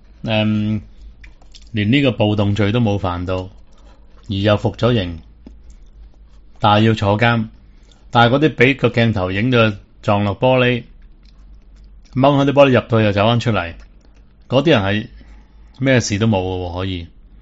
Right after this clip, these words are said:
佢律-，律政處係咁樣做嘢嘅喎，嗰啲俾人話係義士喎，咁今日呢啲係咪義士啊，大佬？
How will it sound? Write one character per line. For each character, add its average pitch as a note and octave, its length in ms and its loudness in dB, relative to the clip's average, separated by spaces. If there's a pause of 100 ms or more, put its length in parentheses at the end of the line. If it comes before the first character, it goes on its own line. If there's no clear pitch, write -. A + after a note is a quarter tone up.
(460)
佢 C#3+ 80 0
律-， B2+ 120 4 (160)
律 B2 260 0
政 B2 220 2
處 - 180 -2
係 G#2+ 160 2
咁 G2+ 60 -2
樣 A#2 220 2
做 G2+ 160 -2
嘢 F2 240 -8
嘅 - 20 -8
喎， F2 200 -12 (960)
嗰 B2+ 160 4
啲 C#3+ 160 4
俾 C3 100 2
人 A#2+ 160 6
話 F#2+ 180 0
係 G2 60 -2
義 F#2 220 -6
士 - 160 -8
喎， F#2 280 -4 (760)
咁 C#3 140 -4
今 D#3+ 120 4
日 - 40 2
呢 C#3 80 2 (120)
啲 C#3 120 4
係 B2 40 4
咪 G#2+ 140 2
義 G2 240 -4
士 - 260 -6
啊， G2 80 -2
大 F#2 140 -2
佬？ G2 260 -6